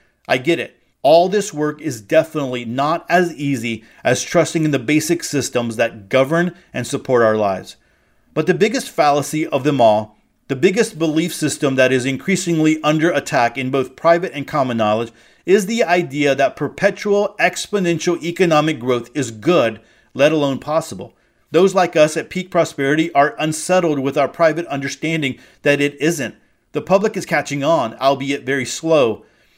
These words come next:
while the keepers of the system remain busy deflecting attention and delaying the inevitable. But it won't matter. Eventually, the reality catches up. Private knowledge becomes common knowledge,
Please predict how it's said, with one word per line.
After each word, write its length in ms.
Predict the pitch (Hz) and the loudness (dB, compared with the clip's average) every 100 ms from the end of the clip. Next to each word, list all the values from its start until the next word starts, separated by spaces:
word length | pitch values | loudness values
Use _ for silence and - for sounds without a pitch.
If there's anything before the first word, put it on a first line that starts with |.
| _ - | _ -2
while 380 | 151 156 147 | 2 2 0
the 120 | 151 151 | -4 -4
keepers 400 | 190 190 190 175 | -4 0 0 2
of 80 | |
the 80 | 156 | 0
system 480 | 151 185 - 151 143 | 0 -2 0 0 0
remain 360 | 147 156 151 120 | -2 -2 -2 2
busy 380 | 175 147 135 | 2 2 -2
deflecting 640 | 117 131 131 165 160 165 151 | -6 -8 -4 -2 -2 -2 -4
attention 480 | 147 170 156 143 123 | -2 -2 0 0 0
and 100 | 117 | 0
delaying 540 | 123 131 156 156 151 | 0 0 2 2 0
the 160 | 135 127 | -2 -2
inevitable. 580 | 123 127 123 98 98 _ _ _ _ - | 0 0 0 -4 -8 _ _ _ _ -4
But 100 | 131 | 0
it 80 | 143 | 2
won't 220 | 170 147 | 2 2
matter. 400 | 131 123 95 - _ _ - | 0 0 -2 -8 _ _ -6
Eventually, 640 | 127 165 170 160 170 170 | 0 0 0 0 2 2
the 160 | 139 139 | 0 0
reality 420 | 139 139 151 147 | 4 4 4 0
catches 400 | 147 127 117 113 | -2 -4 -4 -4
up. 280 | 110 - _ _ _ _ _ | -4 -6 _ _ _ _ _
Private 340 | 160 190 180 | 2 2 0
knowledge 500 | 131 117 117 120 180 | -2 0 -2 -4 -8
becomes 340 | 147 143 143 - | -4 0 -2 -2
common 400 | - 170 160 117 | 0 2 2 0
knowledge, 400 | 104 98 104 | -4 -4 -6